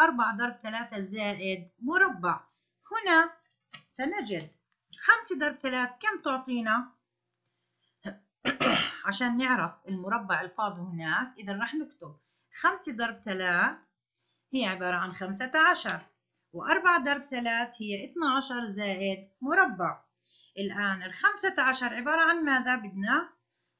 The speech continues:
نجمعها. الثلاثة راح نجمع الثلاث خمس مرات وراح يطلع معنا خمسة عشر.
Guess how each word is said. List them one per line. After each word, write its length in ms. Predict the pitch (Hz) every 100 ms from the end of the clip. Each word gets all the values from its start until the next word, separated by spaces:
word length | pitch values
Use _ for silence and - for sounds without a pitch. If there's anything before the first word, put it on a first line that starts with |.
| _
نجمعها. 580 | 269 311 381 392 285 214
الثلاثة 560 | 202 233 226 233 233 226
راح 180 | 226
نجمع 320 | 277 330 330 277
الثلاث 560 | 277 247 240 226 233 233 -
خمس 320 | 339 359 -
مرات 540 | 254 214 190 190 208 214 _ _ _ _ _ -
وراح 200 | 208 240
يطلع 240 | 339 302
معنا 360 | 240 196 214 220
خمسة 380 | - 302 330 381 359
عشر. 340 | 285 196 180